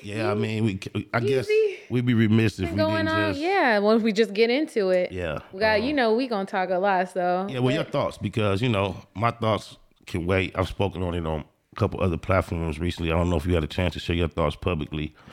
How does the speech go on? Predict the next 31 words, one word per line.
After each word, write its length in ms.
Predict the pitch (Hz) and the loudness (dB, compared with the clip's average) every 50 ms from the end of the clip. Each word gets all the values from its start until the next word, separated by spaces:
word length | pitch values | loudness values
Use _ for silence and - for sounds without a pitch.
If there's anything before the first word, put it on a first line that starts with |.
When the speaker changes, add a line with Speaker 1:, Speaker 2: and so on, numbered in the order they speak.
| - - - - - - _ - | -20 -20 -20 -20 -20 -14 _ -6
Speaker 1:
in 60 | 82 | -6
Speaker 2:
Uh, 200 | 87 95 95 95 | -4 -4 -6 -6
Speaker 1:
general. 520 | 95 95 92 87 85 82 85 80 82 82 82 - _ _ _ - - - - - - - - | -6 -4 -4 -4 -2 -2 -2 0 -2 -2 -4 -8 _ _ _ -20 -20 -20 -20 -20 -20 -16 -6
What 120 | - 113 | 0 4
do 60 | 123 131 | 6 6
you 80 | 127 | 6
think 260 | 117 - 131 127 107 | 6 4 2 2 2
about, 320 | 120 107 92 104 104 101 90 | 0 0 2 2 4 4 4
let's 140 | 143 135 - | 4 2 2
start 340 | - - 147 127 113 - - | 0 0 0 0 0 -2 -8
first, 540 | - - 131 110 85 76 - - - - - | -6 -2 0 0 0 0 -4 -8 -14 -8 -4
'cause 180 | - 98 87 90 | -2 -2 0 0
this 180 | 120 139 127 | 0 0 2
is, 260 | 151 131 110 90 - - - - - - - _ _ _ _ _ _ | 0 -2 -4 -6 -10 -16 -20 -20 -20 -20 -20 _ _ _ _ _ _
it 80 | - 107 | -4 -4
seemed 280 | - - 156 143 131 | -2 0 0 2 2
like 180 | 120 113 107 - | 2 0 -2 -2
this 140 | 113 104 - | -4 -6 -4
Kanye 440 | - - 117 113 110 107 101 101 | -2 -2 0 0 0 0 -2 -2
saga, 600 | - - - 107 104 98 90 90 90 87 85 87 - _ _ _ _ _ _ _ _ _ _ _ _ _ _ _ - | -4 -4 -2 0 0 0 0 0 -2 -2 -4 -6 -12 _ _ _ _ _ _ _ _ _ _ _ _ _ _ _ -6
this, 220 | 90 95 92 - - _ _ _ _ _ _ _ _ _ | -4 -4 -4 -6 -10 _ _ _ _ _ _ _ _ _
this, 240 | - 104 113 - - - _ _ | -4 -4 -4 -4 -8 -16 _ _
um, 540 | - 104 98 95 90 85 82 80 76 69 - - - - | -2 0 2 2 2 2 0 0 -2 -4 -8 -10 -16 -10
current 360 | - - 127 120 107 78 69 | -2 2 2 2 2 2 0
wave 300 | 80 92 104 98 87 90 | 0 0 0 0 0 -2
started 440 | - - - - 92 95 92 82 - - _ _ _ - | -4 -6 -4 -2 0 0 0 -2 -4 -8 _ _ _ -8
in 100 | - 82 | -6 -4
my 180 | 82 85 90 92 | -2 0 0 0
mind 340 | 90 87 87 87 82 82 85 | 0 0 0 -2 -2 -4 -4
with 180 | 90 82 - - | -6 -8 -8 -10
the 160 | - 57 50 | -12 -12 -12